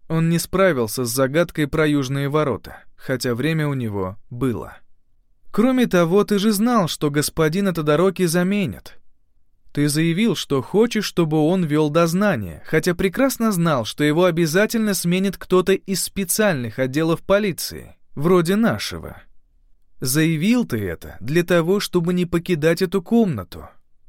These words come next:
Ты откуда-то знал такие детали.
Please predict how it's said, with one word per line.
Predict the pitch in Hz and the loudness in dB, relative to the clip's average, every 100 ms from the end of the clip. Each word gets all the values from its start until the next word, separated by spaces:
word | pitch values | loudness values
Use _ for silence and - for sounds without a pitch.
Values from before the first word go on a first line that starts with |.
| - | -2
Ты | 165 | 0
откуда-то | 170 - 240 240 240 226 | 0 -2 -4 -2 0 0
знал | 175 170 180 202 | 2 2 2 0
такие | 202 180 175 185 | 0 -2 -2 -4
детали. | 175 226 240 160 76 | -2 0 0 -2 -6